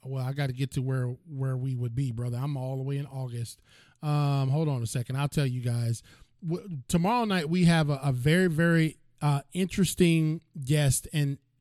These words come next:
when I say interesting, I don't mean that from the perspective of cavalier, but her story is, is very, very powerful.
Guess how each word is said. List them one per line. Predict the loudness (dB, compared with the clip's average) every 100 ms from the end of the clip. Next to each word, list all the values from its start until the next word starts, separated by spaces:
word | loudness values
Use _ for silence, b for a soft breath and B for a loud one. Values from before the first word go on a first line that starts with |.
| _ _ _
when | -8 -2 0
I | 0
say | 0 -2
interesting, | -4 -4 -4 -4 -2
I | -2
don't | -2 -2
mean | -2 0
that | -2 -4
from | -6
the | -4
perspective | -4 -4 -4 -6 -2 -2
of | -2 -2 -6 -10 b b 0
cavalier, | 2 4 2 2 2 2 0 -4 b b _ -10
but | 0 4 4 2
her | 2 4
story | 2 4 6 6 6 2 0 -2
is, | 0 2 0 0
is | -2 0
very, | 0 2 2
very | 2 2
powerful. | 4 4 4 2 2 0